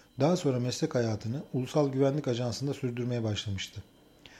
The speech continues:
Florida'da bir haftalık tatilden sonra işe geri döndüğü ilk gün gerçekten de iyi başlamamıştı. Önce vardiyasındaki bilgisayar terminallerinden ikisi güç kaynaklarında meydana gelen bir sorunla durmuş,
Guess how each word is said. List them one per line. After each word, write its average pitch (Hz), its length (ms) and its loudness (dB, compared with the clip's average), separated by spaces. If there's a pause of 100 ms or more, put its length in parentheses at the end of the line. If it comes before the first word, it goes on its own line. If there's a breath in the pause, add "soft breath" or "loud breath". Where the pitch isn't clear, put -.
(180 loud breath)
Florida'da 147 580 4
bir 160 80 4
haftalık 135 420 0
tatilden 135 460 0
sonra 123 200 -6
işe 123 180 -2
geri 127 300 -2
döndüğü 127 260 0
ilk 160 240 -8
gün 123 160 -2
gerçekten 123 540 0
de 131 40 -2
iyi 127 140 -4
başlamamıştı. 104 720 -4 (720 loud breath)
Önce 139 340 4
vardiyasındaki 135 640 2
bilgisayar 139 420 0
terminallerinden 117 840 0
ikisi 131 320 -6
güç 139 180 -4
kaynaklarında 127 640 -2
meydana 127 360 -2
gelen 123 320 -2
bir - 60 -10
sorunla 120 460 -4
durmuş, 117 380 -4